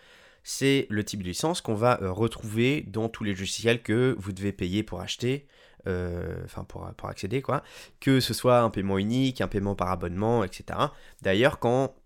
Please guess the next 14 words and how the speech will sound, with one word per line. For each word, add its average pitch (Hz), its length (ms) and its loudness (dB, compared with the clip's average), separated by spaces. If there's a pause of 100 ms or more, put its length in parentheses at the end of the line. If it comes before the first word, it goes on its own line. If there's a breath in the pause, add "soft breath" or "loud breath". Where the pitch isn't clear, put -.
on 107 160 -6
parle 110 400 2
de, 87 540 -8
de 87 100 -8
payer 113 340 2
pour - 160 -6
un - 20 -4
logiciel, 87 320 4
on 95 140 -4
parle 147 420 6
d'achat 101 440 4
de 120 140 -4
licence. - 640 -6 (720 soft breath)
Mais, 170 400 4